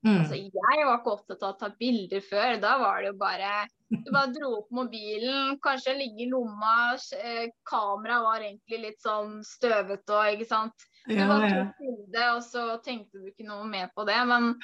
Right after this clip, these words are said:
Speaker 2: men nå er det liksom det med lys og på en måte det med bakgrunn, og det er jo faktisk litt viktig å, å tenke på i forhold til å,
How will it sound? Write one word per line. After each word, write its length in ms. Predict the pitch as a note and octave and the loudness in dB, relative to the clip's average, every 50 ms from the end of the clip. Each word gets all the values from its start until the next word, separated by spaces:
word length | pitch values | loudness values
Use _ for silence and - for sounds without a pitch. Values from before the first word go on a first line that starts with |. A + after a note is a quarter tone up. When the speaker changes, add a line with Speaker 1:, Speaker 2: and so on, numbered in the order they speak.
| - - - - | -12 -12 -12 -4
Speaker 2:
men 220 | - A#3+ A#3+ A#3 | 0 2 2 4
nå 160 | A#3 A#3 B3 B3 | 4 4 6 6
er 160 | A#3 A3 G#3+ | 6 6 4
det 140 | G#3 A#3 A#3+ | 2 0 -2
liksom 340 | A#3 A#3+ A#3+ A#3 A3 A3 A3+ | -2 -2 -2 -4 -6 -4 0
det 160 | G#3+ G3+ G3+ | 0 0 0
med 160 | G#3+ A3+ A3+ | 0 -4 -4
lys 680 | A3 G#3 F#3+ G3+ G3+ A3 A3+ A3+ A3+ A3+ A#3+ A#3+ - - - | -4 -6 -8 -8 -6 -4 -4 -2 -2 -2 -2 -4 -6 -4 -2
og 280 | A3+ A3+ G#3+ G#3+ G#3+ | 2 2 2 2 0
på 100 | - A#3+ | -4 -6
en 80 | A#3 A3+ | -4 -2
måte 260 | A3 A3 A3+ - A3 | -2 -4 -4 -4 -4
det 200 | - A3 A3 A3 | -4 -2 -2 -4
med 200 | A3+ A#3 A#3 A3+ | -2 -2 -2 0
bakgrunn, 680 | A#3 B3 A#3+ A#3 G#3 G3+ - - _ - G3 G3+ G3+ G3+ | 0 0 2 2 2 0 -2 -6 _ -10 -8 -8 -6 -6
og 180 | G#3 G#3+ A#3 A#3 | -4 -4 -4 -2
det 120 | B3 - | -2 -2
er 180 | B2 D#3+ G3+ A#3 | 0 -2 -2 -2
jo 100 | D4+ E4+ | -4 -6
faktisk 420 | D#4+ C#4 C4 - - C#4 C#4 - - | -8 -10 -12 -10 -16 -16 -14 -10 -8
litt 200 | B3 C4 C4 C4 | -8 -8 -6 -6
viktig 540 | B3+ C4+ B3+ _ - - _ - G#3+ G#3+ | -8 -8 -8 _ -20 -16 _ -6 -4 -2
å, 80 | A3 A3+ | -2 0
å 180 | - - A#3 A3 A#3 A#3+ A#3+ - _ _ _ | 0 0 2 0 0 -2 -4 -8 _ _ _
tenke 400 | - D4+ D4 B3+ A#3 A#3+ - - | -4 0 2 2 2 0 -2 -4
på 160 | - G3+ G#3 | 0 0 0
i 80 | A3 A3 | 0 0
forhold 360 | - A3+ G#3+ G3+ G3 F#3+ F#3+ - _ | -2 -2 0 0 0 -2 -6 -12 _
til 280 | - G#3+ G#3+ G#3 - | -4 -2 0 0 0
å, 240 | E3 G#3+ G#3+ G#3 G#3 | -2 0 0 0 0